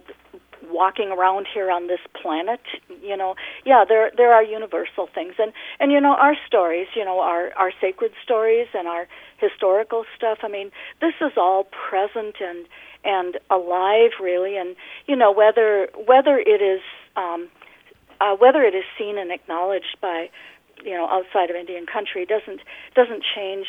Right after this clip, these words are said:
the, the reality of it. And, you know, I'm, I'm very, very appreciative of the University of Minnesota Press for, for all the many things that they've, that they've been publishing. And, you know, some of the stuff, like, from,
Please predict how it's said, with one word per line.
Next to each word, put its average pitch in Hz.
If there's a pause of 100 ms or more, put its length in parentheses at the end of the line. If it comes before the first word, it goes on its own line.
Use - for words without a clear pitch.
the, 180 (160)
the 196
reality 185
of 165
it. 175 (180)
And, 196 (400)
you 226
know, 214
I'm, 196
I'm 226
very, 220
very 185 (380)
appreciative 190
of 180 (100)
the 175
University 175
of 180
Minnesota 180
Press 175 (180)
for, 180 (340)
for 196
all 185
the 220
many 196
things 190
that 180
they've, 175 (480)
that 185
they've 190
been 180
publishing. 175
And, 170
you 196
know, 175 (100)
some 240
of 226
the - (100)
stuff, 190
like, 165
from, 160